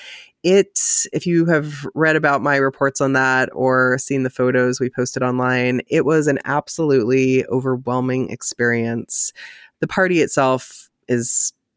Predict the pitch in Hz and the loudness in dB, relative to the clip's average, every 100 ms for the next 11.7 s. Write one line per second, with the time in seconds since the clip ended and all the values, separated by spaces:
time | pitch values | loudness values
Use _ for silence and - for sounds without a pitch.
0 | _ 139 131 117 120 120 120 123 123 120 | _ 0 2 2 0 0 0 0 -2 -4
1 | 117 131 - 156 156 151 143 143 143 135 | -4 -4 -2 0 0 -2 0 0 0 0
2 | 143 135 131 127 131 123 123 123 123 123 | 0 2 0 -2 -2 -2 -4 -6 -4 -2
3 | 147 147 139 135 123 - 127 127 127 127 | 2 2 2 0 0 -2 -2 0 0 0
4 | 139 - 135 127 127 131 127 - 127 - | -4 -2 0 0 -2 -4 -6 -8 -10 -8
5 | 143 143 143 143 139 - - - - - | -8 -4 -4 -4 -4 -8 -10 -16 -20 -8
6 | 123 135 143 135 139 131 131 123 143 139 | -6 -6 -8 -2 2 4 2 -2 0 0
7 | 135 135 127 131 120 120 - 143 - - | 0 0 -2 -2 0 -2 -4 -6 -6 -12
8 | - _ 147 127 113 113 - 143 113 101 | -20 _ -8 -2 0 0 -2 -6 -6 -4
9 | 110 123 131 120 - 113 117 117 123 131 | -4 -6 -8 -10 -8 -4 -4 -4 -6 -8
10 | - 143 - _ - 113 - 117 127 120 | -10 -16 -18 _ -12 -10 -10 -6 -4 -2
11 | 143 151 147 - 196 214 185 | -2 -2 -2 0 0 2 0